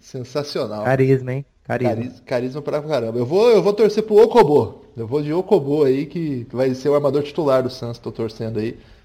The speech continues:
Speaker 1: E vai ser o melhor jogador do time nos primeiros jogos. Eu vou fazer um caos aqui nesse podcast, depois ele vai voltar ao normal. E aí o Lucas vai fazer bullying comigo. É... Próxima pergunta aqui do Knickerbocker. Essa é pra você,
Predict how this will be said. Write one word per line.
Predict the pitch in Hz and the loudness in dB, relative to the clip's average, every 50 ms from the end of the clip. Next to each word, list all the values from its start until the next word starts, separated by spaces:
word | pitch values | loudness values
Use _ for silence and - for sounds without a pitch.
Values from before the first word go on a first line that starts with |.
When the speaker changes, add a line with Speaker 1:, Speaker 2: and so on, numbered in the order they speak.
| _ _ _ | _ _ _
Speaker 1:
E | - 110 107 | -12 -8 -4
vai | 120 120 | -4 -4
ser | 110 - 123 | -4 -4 -6
o | 117 | -6
melhor | 113 110 120 131 | -4 -2 -2 0
jogador | 127 139 131 117 117 113 | 0 0 -2 -2 -2 -4
do | 110 | -6
time | 110 - - 110 113 110 110 107 107 101 98 98 - 117 | -8 -10 -10 -10 -10 -8 -8 -6 -6 -6 -8 -10 -10 -12
nos | 110 104 - | -12 -14 -12
primeiros | - 110 110 110 110 107 | -12 -8 -6 -6 -6 -6
jogos. | 104 117 117 123 127 127 120 - | -4 0 0 0 0 -2 -4 -4
Eu | 117 | -4
vou | 117 113 | -4 -2
fazer | - 120 117 123 | -2 0 0 0
um | 127 135 131 | -2 -2 -6
caos | 127 - - 135 135 151 147 139 | -2 4 6 8 8 8 8 8
aqui | 131 117 127 | 4 2 -2
nesse | 131 120 - | -4 -4 0
podcast, | - 131 120 123 - 143 147 151 - | 0 -2 -2 0 -2 -2 -4 -2 -4
depois | - - 185 185 208 | -4 -2 -2 0 0
ele | 202 | 2
vai | 202 202 190 | 2 2 4
voltar | 170 170 165 - - 147 | 4 4 2 4 6 4
ao | 135 127 | 4 4
normal. | 127 120 110 117 123 147 - - _ _ _ _ _ _ _ _ _ - | 2 -2 -4 -4 -6 -6 -10 -16 _ _ _ _ _ _ _ _ _ 0
E | 127 131 | 4 4
aí | 127 | 4
o | 127 | 4
Lucas | 127 131 131 139 127 127 | 2 0 -2 -2 -2 -2
vai | 127 123 113 104 107 104 104 - - _ _ _ _ _ - _ _ | -2 -2 -2 -2 -4 -8 -10 -16 -20 _ _ _ _ _ -20 _ _
fazer | - 110 110 120 | -6 -4 -2 -2
bullying | 110 110 117 113 113 113 | -4 -4 -6 -6 -6 -8
comigo. | 113 117 104 104 - - _ _ _ _ _ _ _ _ _ _ _ - | -12 -12 -14 -14 -16 -18 _ _ _ _ _ _ _ _ _ _ _ -4
É... | 120 123 127 123 123 120 117 113 110 110 107 101 107 110 - - _ _ _ _ _ _ _ - 131 120 - - | 0 2 2 2 2 2 0 0 0 0 -2 -4 -4 -8 -12 -16 _ _ _ _ _ _ _ -20 -20 -20 -18 -2
Próxima | - 170 190 190 - 220 | 2 4 4 4 4 2
pergunta | 214 208 185 170 180 196 - 185 | 6 6 6 6 4 0 -2 -2
aqui | 170 - - 208 | -4 -2 -4 -4
do | 196 165 196 190 156 147 | -2 -2 -2 -2 0 0
Knickerbocker. | 156 170 247 285 277 311 269 208 139 131 156 190 202 - - 147 123 120 | 0 0 0 2 4 6 6 6 8 8 8 8 8 6 4 0 2 2
Essa | 117 139 139 - - | 2 0 0 0 0
é | |
pra | - 202 | 2 4
você, | 202 208 202 208 208 - 147 139 127 123 123 113 120 127 - | 6 6 4 4 2 0 2 2 2 2 0 -4 -8 -12 -18